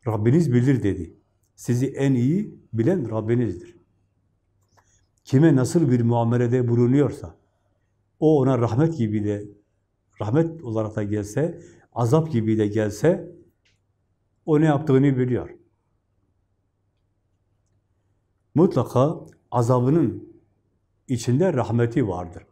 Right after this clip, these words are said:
Arkasında rahmeti vardır. Evet, onu rahmete davet ediyor.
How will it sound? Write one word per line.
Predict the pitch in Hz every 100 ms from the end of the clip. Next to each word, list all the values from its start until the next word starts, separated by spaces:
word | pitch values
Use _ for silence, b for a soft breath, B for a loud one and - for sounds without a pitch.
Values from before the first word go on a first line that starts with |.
| -
Arkasında | 113 - 120 127 160
rahmeti | 131 101 113 113 131
vardır. | 113 110 160 - B B B B B _
Evet, | 95 -
onu | 139 131 185 202 -
rahmete | 120 110 123 180 165
davet | 123 123 139 135
ediyor. | 92 87 85